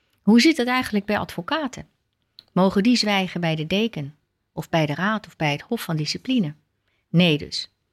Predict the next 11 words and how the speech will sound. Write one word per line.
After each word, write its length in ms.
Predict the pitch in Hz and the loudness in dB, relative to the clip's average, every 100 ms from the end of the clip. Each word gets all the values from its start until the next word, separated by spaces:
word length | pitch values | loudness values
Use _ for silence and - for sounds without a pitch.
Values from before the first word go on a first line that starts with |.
| _ _ _ | _ _ _
Dat 200 | - 175 | -2 0
antwoord 460 | - 226 214 202 - | 2 2 2 -4 -6
kwam 240 | 202 190 | -4 -2
van 140 | 170 165 | -2 -4
het 100 | 165 | -2
Hof 180 | 220 | -4
van 140 | - 170 | -2 -2
Discipline 560 | 156 - - 240 240 | -2 -4 -2 2 2
in 140 | - 156 | 2 -6
tweeduizend 600 | - 175 170 160 - 156 | -4 -2 0 -2 -4 -8
twaalf. 460 | - 143 123 _ | -6 -6 -8 _